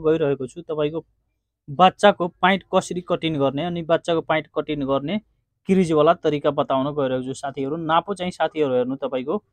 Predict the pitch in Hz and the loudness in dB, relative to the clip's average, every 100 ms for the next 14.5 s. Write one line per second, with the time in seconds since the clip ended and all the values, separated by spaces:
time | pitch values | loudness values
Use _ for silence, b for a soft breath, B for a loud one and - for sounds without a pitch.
0 | _ _ _ _ 185 202 190 180 175 160 | _ _ _ _ 4 4 4 2 0 0
1 | 151 147 143 147 156 151 156 165 160 170 | 0 0 0 2 2 4 6 6 6 0
2 | 160 139 143 143 170 214 _ _ _ _ | 0 -2 0 0 0 -4 _ _ _ _
3 | _ _ _ - 156 160 170 180 185 - | _ _ _ -2 2 4 6 6 4 2
4 | 160 175 170 160 127 120 _ _ _ - | 4 4 4 4 4 -2 _ _ _ -2
5 | 147 - 156 170 156 147 202 196 - 180 | -2 -2 -4 -4 -4 0 0 0 0 2
6 | 190 185 - 160 160 147 120 123 175 147 | 4 2 2 2 2 2 0 4 4 2
7 | 151 143 143 156 147 160 _ _ _ _ | -4 -6 -4 0 0 -2 _ _ _ _
8 | _ - 165 196 190 202 185 170 160 127 | _ -4 2 2 2 2 2 2 2 2
9 | - 143 143 156 143 143 - 147 151 147 | 2 2 4 2 -2 -4 -2 0 0 -4
10 | _ _ _ - 175 185 123 156 196 196 | _ _ _ -2 2 2 2 8 8 8
11 | 117 - _ _ _ _ _ 185 190 180 | 2 -8 _ _ _ _ _ 0 2 2
12 | 170 175 175 143 127 - 147 151 160 151 | 2 2 2 0 0 0 2 4 2 -2
13 | 147 147 147 - 160 180 175 165 175 202 | -2 -2 -2 -4 -4 -2 0 0 2 0
14 | 175 165 175 170 | 0 2 2 2